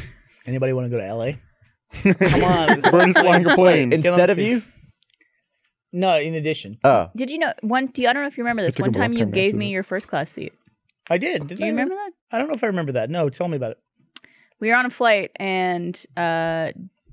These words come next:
Speaker 4: Jordan was gonna be on that flight too, but you didn't know if she was necessarily coming on that trip or not.
Speaker 1: Yeah.
Speaker 4: But she had a seat in economy, and so you switched with me so you could sit with her, and you gave me your seat.
Speaker 3: Jordan
Speaker 4: in
Speaker 3: Swears?
Speaker 1: No,
Speaker 4: Why would
Speaker 1: Jordan,
Speaker 4: I be saying
Speaker 1: my ex,
Speaker 4: her?
Speaker 1: dumbass.
Speaker 3: Uh, that's why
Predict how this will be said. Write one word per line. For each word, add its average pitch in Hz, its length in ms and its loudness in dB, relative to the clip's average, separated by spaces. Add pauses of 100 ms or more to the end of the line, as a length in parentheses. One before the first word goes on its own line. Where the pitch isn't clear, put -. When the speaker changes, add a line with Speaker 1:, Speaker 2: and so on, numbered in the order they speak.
(140)
Speaker 4:
Jordan 285 400 0
was 175 220 -6
gonna 180 180 -6
be 175 140 -6
on 160 120 -8
that 156 160 -8
flight - 220 -8
too, 214 220 -6
but 175 160 -4
you 160 40 -8
didn't 180 160 -4
know 175 100 -4
if 165 60 -10
she 170 120 -8
was 156 120 -8
necessarily 165 460 -8
coming 156 280 -10
on 147 100 -8
that - 120 -12
trip - 200 -10
or 196 40 -8
not. 240 220 -6 (140)
Speaker 1:
Yeah. 151 260 0
Speaker 4:
But 185 140 -12
she - 80 -8
had 208 80 -4
a 190 40 -6
seat - 400 -10 (280)
in 160 80 -8
economy, 190 600 -4 (320)
and - 120 -10
so 208 80 -4
you 185 100 0
switched - 240 -4
with 180 160 -4
me 226 200 -2
so 220 100 -6
you 165 80 -4
could 165 120 -8
sit - 120 -4
with 170 140 -8
her, 190 420 -2 (160)
and 170 100 -12
you 151 80 -10
gave 160 180 -6
me 151 200 -10
your 151 180 -4
seat. 147 360 -12 (500)
Speaker 3:
Jordan 135 240 2
Speaker 4:
in - 60 -8
Speaker 3:
Swears? 143 340 0 (1300)
Speaker 1:
No, 170 240 6
Speaker 4:
Why 135 80 0
would - 100 -4
Speaker 1:
Jordan, - 80 2
Speaker 4:
I 156 40 0
be 139 60 -4
saying 247 180 0
Speaker 1:
my 113 60 -2
ex, 226 100 -2
Speaker 4:
her? 185 200 -2
Speaker 1:
dumbass. 104 120 -6
Speaker 3:
Uh, 104 120 6
that's 120 120 -2
why 117 120 4